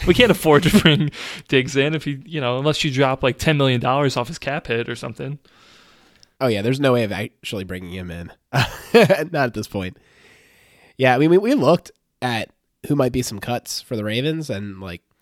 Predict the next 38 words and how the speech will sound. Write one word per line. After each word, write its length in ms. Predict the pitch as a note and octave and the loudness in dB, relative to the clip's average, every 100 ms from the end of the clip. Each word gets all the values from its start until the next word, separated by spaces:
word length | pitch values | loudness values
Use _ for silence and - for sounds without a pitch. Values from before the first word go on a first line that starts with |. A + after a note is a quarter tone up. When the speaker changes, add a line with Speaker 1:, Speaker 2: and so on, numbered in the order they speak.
| _ _ _ - | _ _ _ 0
Speaker 2:
one 160 | A3+ | 2
guy 160 | D4+ C#4+ | 2 2
that 120 | D3 | 0
kinda 260 | - A2+ E3+ | -2 -6 0
looks 220 | G#3 G3 | 0 0
like 80 | F#3+ | -2
a 40 | |
possibility 460 | G3 F#3+ F3+ E3 G3+ | -2 -2 -2 0 2
would 60 | E3+ | 2
be 80 | C3 | 0
Brandon 360 | A2+ C#3 C#3+ | 0 0 0
Williams, 440 | A2+ D3+ A#3+ C4 - | 0 0 -2 -4 -6
but 360 | A#2+ C#3 C3 - _ _ - | 0 2 0 -6 _ _ -6
he 120 | G3+ | 0
doesn't. 320 | A3+ B3 - | 2 0 -4
He 80 | C#3+ | -2
has 160 | A3 - | -2 -2
not 260 | C#3 F3 | -4 -2
that 160 | E3+ C3 | -2 -2
much, 340 | C3+ B2 - | -2 -2 -6
uh, 420 | G2+ A2 G2+ F#2+ - _ _ - | -8 -6 -6 -8 -12 _ _ -6
cap 200 | - - | -4 -2
savings 260 | C3 G#2+ | -4 -4
this 180 | G#2+ - | -6 -8
year. 320 | G2+ F2+ F#2+ - - | -8 -10 -14 -16 -4
More 200 | D3+ F#3 | 2 2
so 140 | - | 2
next 280 | A2 A2 - | -4 -6 -10
year. 220 | - - - | -14 -14 -16
I 60 | A#2 | -10
could 100 | A2+ | -2
definitely 260 | C#3 D3+ | 0 0
see 120 | A#2+ A#2 | -2 -4
it 60 | |
happening 280 | G2+ - F2+ | -4 -10 -12
next 260 | F2+ - - | -12 -10 -6
year, 180 | C3+ C3 | -6 -6
but 240 | G2+ F2+ | -8 -8